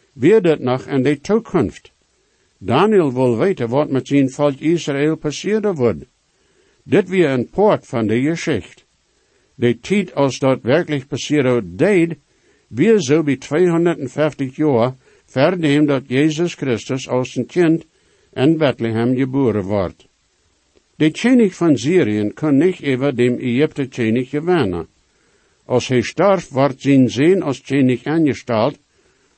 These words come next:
aber hij starf geheimnisvol. Zo bij honderdvijfenzeventig jaar verdem dat Jezus Christus geboren wordt, wordt Antiochus Epiphanes als koning aangesteld.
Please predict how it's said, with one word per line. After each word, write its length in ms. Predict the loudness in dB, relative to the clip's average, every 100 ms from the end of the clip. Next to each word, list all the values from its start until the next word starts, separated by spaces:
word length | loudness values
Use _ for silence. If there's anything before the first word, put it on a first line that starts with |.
| _
aber 300 | -2 0 0
hij 180 | 2 0
starf 460 | -2 -2 -2 -2 -4
geheimnisvol. 1080 | -4 0 2 2 0 -2 -4 -2 -2 -2 -12 _ _ _ _ _ _ _ _ _ _
Zo 320 | -4 2 2
bij 160 | 4 2
honderdvijfenzeventig 1700 | 4 2 0 -2 -4 -4 -2 0 -2 -8 _ -2 0 0 -2 -4 -2
jaar 280 | 0 2 0
verdem 460 | 0 0 2 2
dat 160 | 0 -2
Jezus 420 | -2 -2 -2 -6
Christus 460 | -4 -4 -2 -4 -6
geboren 480 | -6 -2 0 0 0
wordt, 400 | 0 0 -2 _ _ _ _ _ _ _ _
wordt 440 | -2 0 0 -2
Antiochus 800 | -2 0 0 0 -2 -2 -4 -4
Epiphanes 680 | -4 -2 -4 0 0 -2 -4
als 280 | -6 -6 -2
koning 400 | 2 2 0 0
aangesteld. 720 | 0 0 -4 -4 -4 -4